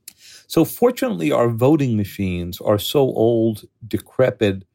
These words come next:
disconnected from the internet that it would be very hard to actually alter the vote. But there are a couple of vulnerabilities.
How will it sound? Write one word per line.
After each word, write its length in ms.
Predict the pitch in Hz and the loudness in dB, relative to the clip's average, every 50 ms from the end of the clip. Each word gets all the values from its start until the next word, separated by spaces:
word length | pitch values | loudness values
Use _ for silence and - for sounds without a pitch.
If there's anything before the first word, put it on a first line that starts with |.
| _ _ _ _ _ _ _ _ - | _ _ _ _ _ _ _ _ -8
disconnected 800 | 92 - 127 117 - - - - 104 101 104 104 - - 101 95 | -2 0 0 0 0 -4 -4 -2 0 0 0 0 -2 -4 -6 -4
from 160 | - - 90 90 | -4 -6 -4 -4
the 140 | 90 87 | -2 -2
internet 500 | 95 95 92 87 85 82 76 - - - _ _ _ _ _ _ _ _ _ | -2 -2 -2 -4 -6 -8 -10 -14 -18 -20 _ _ _ _ _ _ _ _ _
that 200 | 110 107 107 104 | 0 2 2 4
it 80 | 110 113 | 4 2
would 120 | 117 110 | 0 0
be 120 | 110 113 110 | 2 0 0
very 340 | 95 110 135 147 151 151 | 2 2 2 2 2 0
hard 420 | 135 - - 113 107 104 110 104 - | -2 -2 0 0 0 0 0 -2 -4
to 100 | - - | -4 -4
actually 460 | 104 98 98 - - 117 104 101 98 - - | -4 -4 -4 -6 -6 -4 -4 -4 -4 -6 -6
alter 520 | 104 101 101 104 98 - 98 92 90 82 - _ _ | -2 0 0 0 0 -2 -2 -2 -2 -4 -8 _ _
the 180 | 107 104 98 92 | -8 -4 -2 -2
vote. 380 | 90 90 95 90 87 - - - _ _ _ _ _ _ _ _ _ _ _ _ _ | 0 2 2 2 2 0 -4 -12 _ _ _ _ _ _ _ _ _ _ _ _ _
But 120 | 123 120 | -2 2
there 200 | - 143 131 127 - - | 4 2 2 2 2 2
are 240 | 170 180 202 220 | 2 4 4 2
a 80 | 208 185 | 2 -2
couple 400 | - - 156 139 - 139 123 123 | -2 -6 -8 -6 -6 -6 -4 -4
of 60 | 113 107 | -4 -2
vulnerabilities. 960 | 110 104 104 101 98 90 90 98 95 90 98 98 - - - - - - | 0 0 0 0 -2 -2 -2 -4 -4 -4 -6 -8 -8 -12 -16 -18 -20 -20